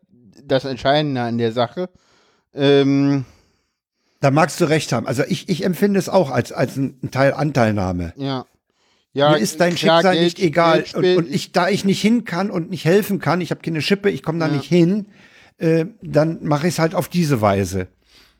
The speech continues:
Speaker 1: Hm.
Speaker 2: Und
Speaker 1: Ja, und es
Speaker 2: letztlich
Speaker 1: gibt ja auch sofort
Speaker 2: hilft die
Speaker 1: Hilfen
Speaker 2: Summe
Speaker 1: vom
Speaker 2: ja doch.
Speaker 1: Bund und vom Land und, äh, von den Ländern und klar. Und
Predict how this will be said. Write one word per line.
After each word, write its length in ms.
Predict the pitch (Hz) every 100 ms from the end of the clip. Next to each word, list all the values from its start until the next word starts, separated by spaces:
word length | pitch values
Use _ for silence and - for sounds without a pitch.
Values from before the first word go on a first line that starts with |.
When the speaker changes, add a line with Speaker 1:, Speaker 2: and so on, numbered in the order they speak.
| _ -
Speaker 1:
Hm. 480 | 151 147 131 127 131 _ _ _ _ _ _ _ _ _ -
Speaker 2:
Und 120 | 143
Speaker 1:
Ja, 120 | 147
und 60 | 165
es 60 |
Speaker 2:
letztlich 300 | 165 - 175
Speaker 1:
gibt 100 | -
ja 80 | 170
auch 240 | 151 151 -
sofort 320 | 151 - 160
Speaker 2:
hilft 140 | 196
die 80 | 156
Speaker 1:
Hilfen 160 | 151 123
Speaker 2:
Summe 180 | 143 131
Speaker 1:
vom 80 | 113
Speaker 2:
ja 100 | 101
doch. 120 | 104
Speaker 1:
Bund 200 | 165 170
und 160 | 120 131
vom 240 | 135 127
Land 400 | 127 127 147 165
und, 340 | 123 123 127 _ _ _ - _ -
äh, 140 | 120
von 160 | 113 139
den 200 | 135 127
Ländern 460 | 123 151 156 151 143
und 640 | 123 127 117 - - _ _
klar. 420 | - - 104 101 _ _ _ _ _ _ _
Und 540 | 113 107 98 - -